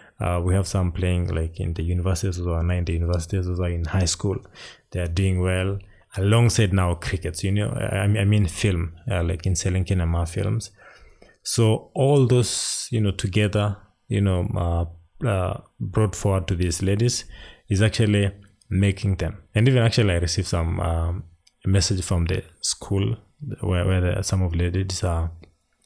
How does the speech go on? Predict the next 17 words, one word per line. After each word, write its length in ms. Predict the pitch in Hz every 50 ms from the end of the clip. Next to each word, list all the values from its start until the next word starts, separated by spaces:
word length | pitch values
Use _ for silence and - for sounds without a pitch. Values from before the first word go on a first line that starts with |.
| - - - - -
schooling 460 | - - - - 95 98 110 127 131 - - - - - - - _
that 180 | 107 95 92 95
we 100 | 98 95
should 160 | 80 101 95
actually 320 | 98 95 - 104 98 101 98
produce 600 | - - _ _ - - 90 90 104 98 - 92
<laughs> 120 | 104 107
more 180 | 107 104 104 98
and 120 | 95 92
more 200 | 92 95 98 92
films 360 | - - 98 92 92 92 - -
'cause 280 | - 85 80 - - - - - - - - - _ _ _
the 140 | - 95 95
girls 320 | 98 - 101 95 92 87
are 220 | 90 85 85 87 85
really 220 | 78 92 92 90
talented. 480 | - - 87 87 82 82 80 - 95